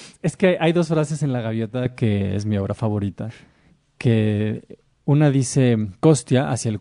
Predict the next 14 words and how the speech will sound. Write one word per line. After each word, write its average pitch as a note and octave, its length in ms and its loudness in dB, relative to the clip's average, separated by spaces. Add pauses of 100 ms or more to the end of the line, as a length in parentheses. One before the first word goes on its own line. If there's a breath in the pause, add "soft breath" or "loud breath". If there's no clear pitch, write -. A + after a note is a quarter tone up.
en B2+ 100 -2
el A2+ 80 0
cuarto B2 340 0
acto, C#3+ 440 -4 (1160)
y A2 140 -2
dice, A2 480 0
um, G#2 800 -2 (340 loud breath)
ay, G#2 120 -6
a F#2+ 60 -6
ver G2 120 -6
si A#2 100 -8
me G#2 100 -4
la F#2 100 -8
sé. - 200 -12